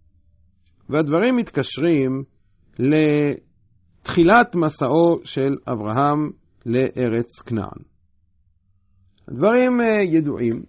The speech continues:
וכבר עמד עליהם הרב מרדכי ברויר בספריו, פרקי מועדות ופרקי בראשית,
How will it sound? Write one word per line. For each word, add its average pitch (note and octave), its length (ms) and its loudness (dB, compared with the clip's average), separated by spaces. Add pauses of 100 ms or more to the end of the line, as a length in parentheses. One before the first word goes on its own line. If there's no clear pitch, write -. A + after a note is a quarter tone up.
(260)
וכבר C3+ 420 -2
עמד C#3 300 -4
עליהם C3+ 560 -2 (120)
הרב A2+ 220 -8
מרדכי B2 460 -6
ברויר C#3+ 520 -4
בספריו, G#2+ 760 -4 (180)
פרקי C3 580 -6
מועדות D3+ 640 -6
ופרקי B2 420 -8
בראשית, A#2+ 580 -6